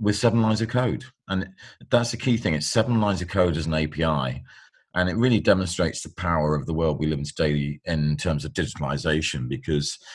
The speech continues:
it's all based around having beautiful code,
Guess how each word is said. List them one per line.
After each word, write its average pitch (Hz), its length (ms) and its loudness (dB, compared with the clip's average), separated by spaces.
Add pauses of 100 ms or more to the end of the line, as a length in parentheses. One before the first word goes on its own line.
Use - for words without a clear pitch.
(160)
it's - 160 -4
all 92 160 4
based 82 320 2
around 73 560 0 (400)
having 78 580 0 (160)
beautiful 107 400 2
code, 67 380 0